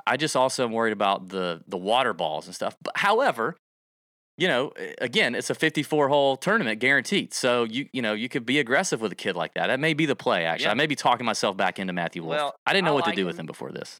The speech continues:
Speaker 2: I like him at that number. And you look at the way, I mean, the last time we saw him playing a P G A Tour event, he was T eleven at Houston Open, was T fifth at Mayakoba.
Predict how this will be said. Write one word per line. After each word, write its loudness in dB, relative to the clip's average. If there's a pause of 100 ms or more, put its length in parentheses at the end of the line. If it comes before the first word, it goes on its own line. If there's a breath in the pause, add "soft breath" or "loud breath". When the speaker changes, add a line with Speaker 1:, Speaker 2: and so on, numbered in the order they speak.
Speaker 2:
I -4
like 0
him -10
at -10
that -4
number. -4
And -10
you -8
look -6
at -16
the -10
way, -4
I -6
mean, -8
the -8
last -4
time -6
we -10
saw -6
him -8
playing -8
a -12
P -14
G -12
A -14
Tour -8
event, -8
he -12
was -16
T -12
eleven -6
at -20 (100)
Houston -14
Open, -10
was -16
T -14
fifth -8
at -16 (120)
Mayakoba. -8